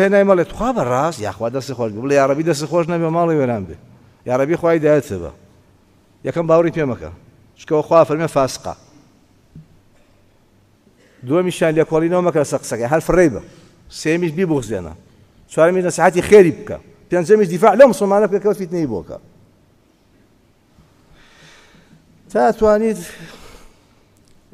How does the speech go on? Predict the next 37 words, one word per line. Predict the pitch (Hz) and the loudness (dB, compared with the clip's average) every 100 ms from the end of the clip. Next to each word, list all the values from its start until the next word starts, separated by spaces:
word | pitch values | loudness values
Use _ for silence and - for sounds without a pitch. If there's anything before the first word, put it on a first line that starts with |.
| 127 | -6
غەیبەتی | 160 185 - 185 | -2 -2 -2 -4
یەکتر | - 190 190 | -4 -6 -4
مەکە، | 165 | -2
«لا | 160 185 | 0 0
يغتب | 170 165 147 | 0 -4 0
بعضكم | 135 127 131 123 | -2 -2 -8 -8
بعضا.» | 107 101 98 101 - _ _ _ _ _ _ _ _ _ _ _ _ | -6 -8 -10 -16 -20 _ _ _ _ _ _ _ _ _ _ _ _
کاکە، | 147 151 165 | -4 -4 0
گۆشتی | 180 - 180 | 0 0 -4
یەکتر | - 185 | -2 -2
بۆ | 180 | -2
بخۆین | - 120 107 | -2 -6 -8
ئێمە. | 98 87 - 131 | -10 -12 -14 -6
ئەگەر | 147 143 | -4 -2
حرمەت | 156 160 190 160 | -2 -2 0 2
لە | 190 | 2
یەک | 170 | 2
بگرین، | 143 127 123 | 0 -2 -2
ڕێز | 160 165 156 | 0 0 2
لە | 185 | 0
یەک | 175 | 0
بگرین، | 170 165 160 160 - - _ _ _ _ _ _ | 0 0 -2 -8 -18 -20 _ _ _ _ _ _
نابێ | 143 185 180 160 | 0 2 2 2
گۆشتی | 170 - 160 | 0 0 -2
یەکتر | 135 170 | -2 -4
بخۆین | 139 175 160 | -6 -4 -2
بە | 151 147 | -2 -4
مردووی | 135 156 160 | -2 -2 -2
کە | 165 151 147 - 123 | -2 -2 -2 -8 -4
غەیبەتکردن | 147 143 135 - 139 135 160 | -2 0 -2 -4 -4 -2 -4
و | 151 147 - - _ _ _ _ | -4 -8 -14 -20 _ _ _ _
توان | - 143 131 | -2 0 0
سێگرتن | - 131 127 127 156 147 | -2 -2 -2 -4 -4 -4
و | 135 131 - | -4 -8 -10
لە | 127 139 | -6 -2
پاشەمە | 127 - 131 | -2 -4 -6
لە | 123 | -4